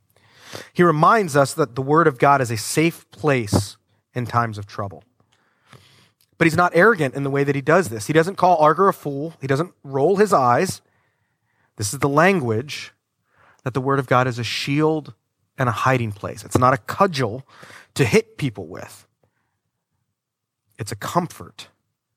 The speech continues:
and a help. And so Solomon shows us how to treat others with respect, but without giving into the spirit of the age that says, "Since all truth is not known, all truth is contested, no truth matters." Nope.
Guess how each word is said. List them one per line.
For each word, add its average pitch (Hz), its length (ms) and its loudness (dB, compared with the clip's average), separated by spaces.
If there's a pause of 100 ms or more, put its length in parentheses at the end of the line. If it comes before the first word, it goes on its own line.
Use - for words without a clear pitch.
and 110 100 -8
a 101 40 -4
help. - 440 -8 (840)
And 107 120 -8
so 143 80 -4
Solomon 180 500 0
shows 170 380 0
us 135 100 -6
how 151 140 0
to 131 80 -8
treat - 360 -6
others 156 420 0
with 123 180 -12
respect, - 800 -4 (1040)
but 156 60 2
without 175 320 2
giving 175 280 0
into 143 160 0
the 143 100 -6
spirit 127 340 -6
of 117 80 -8
the 160 160 2
age 147 360 0
that 127 100 -16
says, 127 220 0
"Since - 540 -8
all 156 220 -2
truth 160 480 -10 (580)
is 139 140 -4
not 147 220 2
known, 196 420 2 (420)
all 151 180 2
truth 170 300 -4
is 139 120 -6
contested, 202 640 -2 (200)
no 165 160 2
truth 196 280 -8
matters." 165 380 0
Nope. 147 340 -2